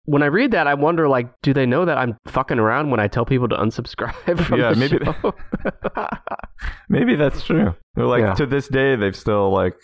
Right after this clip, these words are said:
Speaker 2: resisted unsubscribing. Now, if that's true, please stick around. But yeah, if you think I shouldn't share my opinion on my only platform to do that, you can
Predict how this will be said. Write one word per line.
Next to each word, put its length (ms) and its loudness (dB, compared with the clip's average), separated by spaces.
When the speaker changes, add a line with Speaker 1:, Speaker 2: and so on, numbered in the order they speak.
Speaker 2:
resisted 580 0
unsubscribing. 880 0
Now, 140 0
if 80 -2
that's 320 0
true, 400 0
please 240 2
stick 240 -4
around. 460 0
But 280 2
yeah, 180 2
if 180 0
you 80 0
think 220 -4
I 80 0
shouldn't 500 0
share 340 0
my 160 0
opinion 600 0
on 260 2
my 380 2
only 760 2
platform 920 0
to 120 -2
do 180 0
that, 320 -2
you 200 2
can 440 0